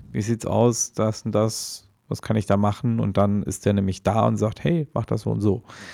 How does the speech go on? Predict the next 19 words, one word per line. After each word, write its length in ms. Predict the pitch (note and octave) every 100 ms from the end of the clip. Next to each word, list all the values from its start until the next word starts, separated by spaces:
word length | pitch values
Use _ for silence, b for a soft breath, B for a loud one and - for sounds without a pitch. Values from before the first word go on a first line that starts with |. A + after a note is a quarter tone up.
| B B B -
Und 220 | C3 G2
das 200 | G2 -
ist, 380 | - - - -
ist 180 | A2 -
mir 140 | C3+
dann 120 | C#3+ A#2+
auch 260 | A2+ -
wert, 460 | G#2+ A2 A#2 - -
ähm, 460 | A#2 G#2+ G#2 G#2 G2 _ _ - - - -
das 200 | G2+ -
Ganze 320 | G#2 G2+ G2+
so 180 | - G#2+
zu 140 | -
bestellen. 320 | G2+ - A2+
Aber 140 | G#2 A2+
es 120 | A#2
ist 140 | A#2+
sehr 140 | C3 A#2+
ruhig 520 | - D3 G3 -